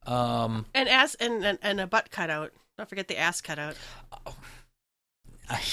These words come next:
Speaker 1: I actually kinda overlooked it. Thank you, Yelta. There is a nice juicy ass sticking out of the back of these pants. That is a, that is a quite round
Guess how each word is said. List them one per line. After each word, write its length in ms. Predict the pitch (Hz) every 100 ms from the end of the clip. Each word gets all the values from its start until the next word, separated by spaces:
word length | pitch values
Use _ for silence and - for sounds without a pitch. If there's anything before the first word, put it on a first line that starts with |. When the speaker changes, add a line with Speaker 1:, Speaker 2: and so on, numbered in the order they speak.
| - - _
Speaker 1:
I 80 | 123
actually 340 | 120 123 - 120
kinda 200 | 127 123
overlooked 540 | 127 123 120 127 -
it. 120 | 107 -
Thank 240 | 127 135
you, 80 | 127
Yelta. 340 | 113 113 -
There 200 | 117 120
is 140 | 123 120
a 100 | 120
nice 460 | 113 110 135 -
juicy 600 | 123 104 117 139 - 139 127
ass 380 | 120 143 139 117
sticking 460 | - 135 131 135
out 320 | 110 123 127 -
of 160 | 117
the 80 | 117
back 300 | 107 117 120
of 80 | 117
these 180 | 113 -
pants. 540 | 123 156 - - - - - -
That 240 | 240 160
is 160 | 226 226
a, 120 | 208
that 200 | - 175
is 200 | 220 226
a 240 | 202 170 - -
quite 360 | - 135 190 -
round 500 | 120 127 151 170